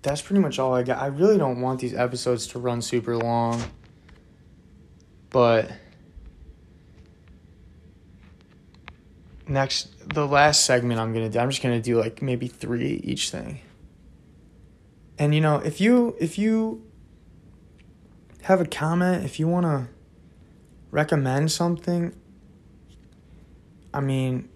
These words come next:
I, maybe I'll set up a voicemail or something. The podcasts that I listen to, the voicemail episodes are always the best. But anyways, we're gonna,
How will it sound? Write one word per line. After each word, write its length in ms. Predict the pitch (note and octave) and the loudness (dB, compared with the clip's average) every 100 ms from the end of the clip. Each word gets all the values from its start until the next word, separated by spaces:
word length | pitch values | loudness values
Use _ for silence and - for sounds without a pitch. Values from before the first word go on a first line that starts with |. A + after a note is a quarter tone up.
| - - - - - | -20 -20 -20 -20 -12
I, 220 | - C#3+ C#3 - | -2 -2 -4 -8
maybe 300 | D3 C#3+ D#3+ | -2 0 2
I'll 100 | D3+ | 2
set 300 | - - C#3 | 2 2 2
up 140 | C3 | 2
a 80 | B2 | 0
voicemail 520 | A#2 A#2+ B2 - C3 | 0 0 0 -2 -2
or 120 | B2+ | -2
something. 580 | C3 C3 B2+ B2 B2+ B2+ - - - - - - - - - - - - - | -4 -4 -4 -4 -4 -4 -10 -20 -20 -20 -20 -20 -20 -20 -20 -20 -20 -20 -16
The 80 | D#3 | -14
podcasts 500 | - D3+ D#3+ D#3 - | 0 2 4 2 4
that 160 | B2+ | 4
I 60 | B2 | 4
listen 320 | B2 A#2+ B2+ | 4 2 -2
to, 180 | A#2+ B2+ | 0 0
the 100 | A#2+ | 0
voicemail 520 | A#2+ B2+ C3 C3 B2 | 0 2 2 0 0
episodes 420 | A#2+ B2 C3 A#2+ | 0 0 0 2
are 100 | B2 | 2
always 340 | B2 B2+ B2 A#2 | 2 4 2 2
the 100 | A#2+ | -2
best. 560 | A#2 A#2 A#2+ - - - - - - - - - - - - - - - - - - - - - - - - - - - - | 0 2 0 -2 -8 -16 -20 -20 -20 -20 -20 -20 -20 -20 -20 -20 -20 -20 -20 -20 -20 -20 -20 -20 -20 -20 -20 -20 -20 -20 6
But 120 | F3 | 8
anyways, 640 | F3 D3+ C3+ B2+ B2 - - - - - - - - - - - - - - - - - | 8 6 6 6 4 0 -8 -20 -20 -20 -20 -20 -20 -20 -20 -20 -20 -20 -20 -20 -20 -6
we're 120 | D3+ | -2
gonna, 460 | C#3+ D3 C#3+ C#3 C3 | 0 2 4 2 -2